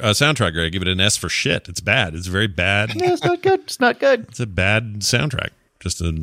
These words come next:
Speaker 2: If
Speaker 1: lo-
Speaker 2: your, if your intent was to make me feel uncomfortable, which I think it is, you did it.
Speaker 1: Yeah.
Speaker 2: You
Speaker 1: It,
Speaker 2: did it.
Speaker 1: I mean, it does do that. Like the, the weird, like, after school special thing it refers to is not unlike, is not untrue. Like
Speaker 2: It
Speaker 1: it feels like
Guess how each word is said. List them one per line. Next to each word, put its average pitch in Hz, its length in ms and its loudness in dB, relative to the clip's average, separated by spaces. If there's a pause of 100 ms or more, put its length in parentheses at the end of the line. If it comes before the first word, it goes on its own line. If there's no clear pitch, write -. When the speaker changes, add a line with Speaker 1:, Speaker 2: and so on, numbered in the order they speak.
(120)
Speaker 2:
If 123 140 2
Speaker 1:
lo- - 40 0
Speaker 2:
your, 139 140 2
if 139 180 0
your 147 140 2
intent 147 320 -2
was 147 160 0
to 147 80 -4
make 139 140 0
me 139 80 0
feel 143 180 2
uncomfortable, 143 600 0 (100)
which 113 180 0
I 123 60 6
think 127 220 0
it 131 100 4
is, 151 340 -2 (440)
you 123 100 0
did 147 140 2
it. 147 160 -4 (160)
Speaker 1:
Yeah. 165 460 2 (680)
Speaker 2:
You 196 60 2
Speaker 1:
It, 208 60 2
Speaker 2:
did 151 100 2
it. 151 60 0
Speaker 1:
I 175 80 2
mean, 196 180 2
it 185 160 0
does 156 260 2
do 117 200 2
that. 92 360 0
Like 107 200 -2
the, 110 140 2
the 104 180 0
weird, 123 440 0
like, 104 240 0
after 101 260 0
school 95 200 -4
special 92 340 0
thing 90 380 -2
it 92 160 -2 (100)
refers 87 380 -2
to 87 180 0
is 82 200 -2
not 104 300 2
unlike, 87 420 -2
is 107 180 2
not 107 240 2
untrue. 85 360 -2
Like 82 120 -2
Speaker 2:
It 92 60 2
Speaker 1:
it 87 100 -6
feels 113 320 0
like 87 220 0